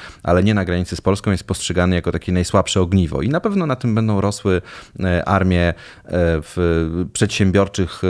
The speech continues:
e, wojskowych czy przedsiębiorczych, e, ochotników z batalionów, e, ochotniczych, którzy po prostu będą chcieli też przy okazji zarobić. To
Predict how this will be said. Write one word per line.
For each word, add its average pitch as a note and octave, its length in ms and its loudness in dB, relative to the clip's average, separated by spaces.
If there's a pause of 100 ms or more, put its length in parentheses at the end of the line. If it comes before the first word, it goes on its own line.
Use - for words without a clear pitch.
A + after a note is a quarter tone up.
e, E2+ 40 0
wojskowych F#2+ 640 0
czy - 120 -8
przedsiębiorczych, F2+ 840 -2 (220)
e, - 60 -4
ochotników G#2 800 -2
z E2+ 80 -4
batalionów, F2+ 800 0
e, E2 200 -2
ochotniczych, G2+ 500 -2
którzy G2+ 200 -4
po G2+ 100 -4
prostu G#2 240 -6
będą G#2+ 260 2
chcieli G#2+ 260 -2
też A2 160 -2
przy - 140 -4
okazji A2 460 -2
zarobić. A#2+ 500 0
To F2 180 2